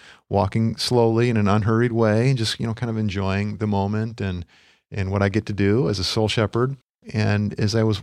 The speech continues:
walking with Jesus, I just sensed the Lord say to me, "I'm pleased with you." And it just came out of nowhere. And it just made my body and soul smile,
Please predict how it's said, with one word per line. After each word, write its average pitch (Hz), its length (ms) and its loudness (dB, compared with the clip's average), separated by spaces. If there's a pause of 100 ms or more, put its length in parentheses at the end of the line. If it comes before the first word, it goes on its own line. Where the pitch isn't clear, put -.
walking 120 540 0
with 117 160 -2
Jesus, 143 400 0
I 110 140 -2
just 117 220 -2
sensed - 300 0
the 123 80 -2
Lord 120 240 2
say 127 240 0
to 127 60 -4
me, 104 440 0
"I'm - 180 -8
pleased 180 340 0
with - 180 -6
you." 113 220 -8 (380)
And 104 360 0
it 110 100 -6
just - 260 -4
came 143 200 0
out 135 140 2
of 120 80 0
nowhere. 120 720 -2 (320)
And 110 120 0
it 104 60 0
just 110 300 -6
made 123 200 0
my 104 420 -2
body 123 280 2
and 117 100 -4
soul 127 240 -4
smile, 147 600 0